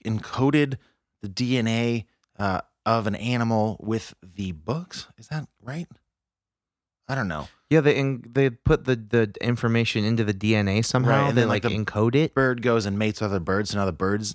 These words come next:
Speaker 1: know the books.
Speaker 2: Yeah, I don't
Speaker 1: I don't,
Speaker 2: know.
Speaker 1: I don't know about that.
Speaker 2: The whole idea was to get that bird with that information from point A to point B, like, in
Speaker 1: Yeah.
Speaker 2: Canada.
Speaker 1: Right, which was also is crazy. Like,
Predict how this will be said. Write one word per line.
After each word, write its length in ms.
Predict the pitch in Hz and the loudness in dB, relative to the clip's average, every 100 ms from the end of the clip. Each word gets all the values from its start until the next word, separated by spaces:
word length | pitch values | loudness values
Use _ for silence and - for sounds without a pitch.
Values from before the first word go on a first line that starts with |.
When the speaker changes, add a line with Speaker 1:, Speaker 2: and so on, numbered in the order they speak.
| - | -10
Speaker 1:
know 260 | 98 123 127 | -6 -2 -2
the 100 | 131 | 0
books. 200 | 147 185 | 2 2
Speaker 2:
Yeah, 60 | 185 | 4
I 20 | |
don't 80 | 180 | 6
Speaker 1:
I 40 | 196 | 6
don't, 120 | 170 | 4
Speaker 2:
know. 40 | 156 | 4
Speaker 1:
I 40 | |
don't 80 | 156 | 2
know 80 | 101 | 2
about 160 | 82 - | -2 2
that. 80 | 151 | 2
Speaker 2:
The 80 | |
whole 200 | 151 196 | 6 6
idea 340 | 196 147 160 147 | 6 4 4 4
was 220 | 131 120 | 2 -2
to 160 | - 123 | -4 -4
get 280 | 120 123 - | 2 2 2
that 420 | 104 113 113 110 | 0 2 2 2
bird 320 | 117 127 110 95 | 4 4 4 2
with 300 | 107 101 - | 0 0 2
that 240 | 110 107 | 2 4
information 800 | 107 - 104 107 110 110 101 90 | 0 0 0 0 0 -2 -2 -4
from 200 | - 98 | -4 -4
point 240 | - 107 104 | -2 -2 0
A 100 | 98 | -2
to 100 | 92 | -2
point 320 | - 90 73 | -4 -6 -6
B, 260 | 87 101 120 | -8 -6 -4
like, 220 | 107 - | -4 -4
in 60 | 98 | -8
Speaker 1:
Yeah. 40 | |
Speaker 2:
Canada. 560 | - 104 110 120 160 190 | -2 0 2 2 2 2
Speaker 1:
Right, 260 | 113 65 - | 0 -2 -4
which 180 | 143 135 | -4 -2
was 240 | 90 135 | -2 0
also 240 | 127 127 | 0 0
is 80 | 95 | -4
crazy. 300 | - 82 78 | -6 -8 -6
Like, 240 | 76 85 | -8 -10